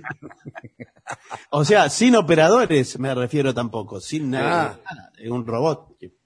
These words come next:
Speaker 1: que
Speaker 2: Sí,
Speaker 1: pone cosas.
Speaker 2: bueno. <laughs> Me abstendré de hacer ni-, cualquier comentario. ¿Qué le parece si hablando de,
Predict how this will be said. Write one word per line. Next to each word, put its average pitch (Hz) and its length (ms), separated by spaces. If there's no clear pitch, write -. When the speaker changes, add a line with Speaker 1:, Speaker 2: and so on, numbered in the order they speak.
Speaker 1:
que 90 80
Speaker 2:
Sí, 143 380
Speaker 1:
pone 113 180
cosas. 160 220
Speaker 2:
bueno. 107 160
<laughs> 139 600
Me 139 100
abstendré 151 460
de 175 120
hacer 147 280
ni-, 110 400
cualquier 127 360
comentario. 104 520
¿Qué 262 80
le 269 100
parece 226 460
si 165 140
hablando 180 440
de, 127 640